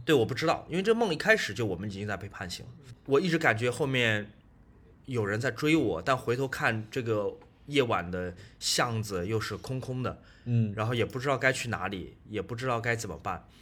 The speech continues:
Speaker 1: 完全没有任何打算，又很恐惧，恐惧到觉得还不如被抓算了。
Speaker 2: <laughs>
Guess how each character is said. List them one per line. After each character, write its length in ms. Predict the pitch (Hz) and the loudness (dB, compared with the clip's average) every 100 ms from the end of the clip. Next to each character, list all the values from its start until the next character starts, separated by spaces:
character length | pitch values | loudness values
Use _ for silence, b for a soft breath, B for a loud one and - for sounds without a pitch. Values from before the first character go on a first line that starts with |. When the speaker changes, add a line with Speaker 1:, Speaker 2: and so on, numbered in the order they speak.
| b - - - - - | b -20 -20 -20 -20 -12
Speaker 1:
完 260 | 113 110 131 | -2 -2 0
全 200 | 131 110 | -2 2
没 120 | 113 | 2
有 320 | 98 90 85 - - - - - | 2 0 -6 -16 -20 -20 -20 -2
任 200 | 135 113 | 0 2
何 120 | 113 | 0
打 200 | 110 67 | -2 -6
算， 220 | - 107 | -6 -2
又 100 | 123 | -2
很 160 | 110 113 | -2 -6
恐 300 | - 80 87 | -8 -10 -8
惧， 180 | 117 | -8
恐 260 | 98 - 110 | -6 -4 -4
惧 120 | 113 | 2
到 120 | 143 117 | 2 4
觉 100 | 117 | 2
得 100 | 107 | 0
还 120 | 113 | -2
不 120 | 123 | -4
如 60 | 120 | -4
被 140 | 117 | -4
抓 200 | 110 113 | -4 -6
算 300 | 113 131 87 | -4 -4 -4
了。 100 | - - B | -8 -14 B
Speaker 2:
<laughs> 160 | 113 | 0